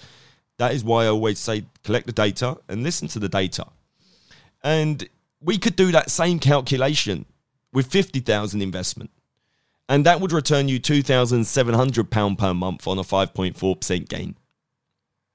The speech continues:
And therefore, that has enabled us to see the difference between investing ten thousand and the difference investing fifty thousand, based on the same results as what we've,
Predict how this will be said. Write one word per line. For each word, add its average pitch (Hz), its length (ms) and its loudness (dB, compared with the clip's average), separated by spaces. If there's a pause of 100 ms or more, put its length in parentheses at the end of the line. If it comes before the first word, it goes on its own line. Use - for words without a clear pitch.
(320)
And 127 340 0 (480)
therefore, 131 520 2
that 127 140 4
has 131 160 0
enabled 131 340 0
us 117 140 2
to 113 80 -2
see 117 400 2 (960)
the 120 140 0
difference 123 360 2
between 117 380 0
investing 107 580 0 (340)
ten 92 220 -2
thousand 104 400 0 (800)
and 107 180 0
the 139 80 -4
difference 147 320 0
investing 165 560 2 (440)
fifty - 280 -4
thousand, 90 440 0 (1160)
based 139 340 0
on 156 120 2
the 147 60 0
same 123 540 0 (540)
results 117 680 0 (720)
as 123 140 -2
what 123 160 4
we've, 120 200 -6